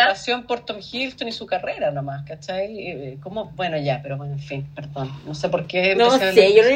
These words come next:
Speaker 2: único que sé es que quiero poleras de Croco Loki, quiero
Speaker 1: Quiero más Loki.
Speaker 2: quiero
Speaker 1: Es que, claro,
Speaker 2: un, un cobertor
Speaker 1: el fan
Speaker 2: de
Speaker 1: se
Speaker 2: mi
Speaker 1: preocupa,
Speaker 2: cama
Speaker 1: Oh,
Speaker 2: de
Speaker 1: Loki,
Speaker 2: Croco
Speaker 1: Loki,
Speaker 2: Loki,
Speaker 1: ¿quién está
Speaker 2: weón.
Speaker 1: preocupado de, de, de
Speaker 2: Lo
Speaker 1: la
Speaker 2: que pasa
Speaker 1: carrera
Speaker 2: es que
Speaker 1: de
Speaker 2: en uno de los universos alternativos que se abren con las distintas líneas de tiempo...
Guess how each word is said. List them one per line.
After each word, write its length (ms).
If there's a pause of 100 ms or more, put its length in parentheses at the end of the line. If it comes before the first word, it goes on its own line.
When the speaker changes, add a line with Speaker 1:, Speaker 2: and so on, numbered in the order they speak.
Speaker 2:
único 100
que 60
sé 100
es 60
que 140
quiero 280
poleras 560
de 100
Croco 340
Loki, 600
quiero 360
Speaker 1:
Quiero 200
más 180
Loki. 560
Speaker 2:
quiero 460
Speaker 1:
Es 60
que, 60
claro, 320
Speaker 2:
un, 180
un 160
cobertor 640
Speaker 1:
el 60
fan 100
Speaker 2:
de 120
Speaker 1:
se 60
Speaker 2:
mi 60
Speaker 1:
preocupa, 280
Speaker 2:
cama 340
Speaker 1:
Oh, 40
Speaker 2:
de 120
Speaker 1:
Loki, 200
Speaker 2:
Croco 320
Speaker 1:
Loki, 100
Speaker 2:
Loki, 500
Speaker 1:
¿quién 120
está 140
Speaker 2:
weón. 120
Speaker 1:
preocupado 640
de, 120
de, 40 (120)
de 200
Speaker 2:
Lo 60
Speaker 1:
la 60
Speaker 2:
que 80
pasa 160
Speaker 1:
carrera 140
Speaker 2:
es 60
que 220
Speaker 1:
de 40
Speaker 2:
en 140
uno 320
de 120
los 100
universos 640
alternativos 840
que 120
se 160
abren 260
con 140
las 120
distintas 380
líneas 300
de 80
tiempo... 580